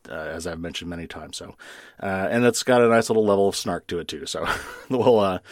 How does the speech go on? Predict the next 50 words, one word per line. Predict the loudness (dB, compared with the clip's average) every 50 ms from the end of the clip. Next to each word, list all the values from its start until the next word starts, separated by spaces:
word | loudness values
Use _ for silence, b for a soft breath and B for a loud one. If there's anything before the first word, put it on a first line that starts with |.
| B B B B B B B
let | 2 4
me, | 4 4
let | 4 4 6 6
me | 6 6
read | 8 8 8 8 6 4 4
you | 4 6 6 6 4 4 0 -2
from | -2 -2 0 2
this | 2 2 2
article. | 2 2 2 0 -2 -2
And | -2 -2 -4
this | -6 -4 -4 -4
is | -2
a | -2
little | 0 0
bit | 0 0 2
long. | 2 4 4 4 4 2 -2 -4 -10 -12 -10
I | -6 -6
apologize, | -6 -2 -2 -2 -2 -2 -2 -6 -8 -8 -12 -14
but, | _ -10 -10 -10 -8 -8
uh, | -8 -6 -6 -6 -6 -6
I | -8
think | -8 -8 -8
it's | -8 -10 -10
important. | -14 -12 -12 -12 -14 -14 -18 _ -8
So | -8 -8 -8 -10 _ _ _ _ _ _ -4
it | -4 -2 2
says, | 2 2 4
"Imagine | 4 2 2 2 2 2 2 2 2
that | 2 2
an | 2 0 -2
iPhone | 0 0 0 0 -2 -4 -6 -6 -6
could | -8 -8
be | -8 -6
turned | -6 -2 -2 -2 2 2
into | 0 0 2 0 0
a | 0
surveillance | 0 -2 -4 -4 0 2 2 2 2 2 -2 -4
tool | -8 -8 -8 -8 -8 -8
capable | -8 -4 -2 -2 -2 0 2 2 2 2
of | 2
sending | 2 0 0 0 0 -2 -4
hackers | -2 -4 -4 -2 -2 -2 -2 0
a | 0 0
record | 0 0 0 0 -2 -4
of | -4 -4
its | -6 -6
owner's | -4 -4 -4 -2 -2 -4 -4
entire | -6 -8 -6 -4 -2 0 2 2 2 0
digital | 0 -4 -8 -4 -2 0 0 2
life, | 4 4 4 4 2 -4 -12